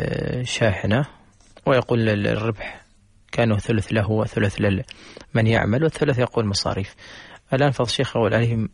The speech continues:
مبالغ من السابق لم يؤديها هذا الشخص، فيقول فضل الشيخ بما أنه يماطل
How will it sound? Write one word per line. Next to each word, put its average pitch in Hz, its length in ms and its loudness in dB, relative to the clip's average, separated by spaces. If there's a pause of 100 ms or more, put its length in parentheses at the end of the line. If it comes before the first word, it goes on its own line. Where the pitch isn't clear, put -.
(260)
مبالغ 117 400 2 (580)
من 127 140 2
السابق 110 520 0
لم 113 160 0
يؤديها 104 540 -2 (220)
هذا 107 140 0
الشخص، - 480 -2 (640)
فيقول 131 520 2
فضل 123 100 0
الشيخ 127 360 -2
بما 120 320 0
أنه 120 240 2
يماطل 110 520 2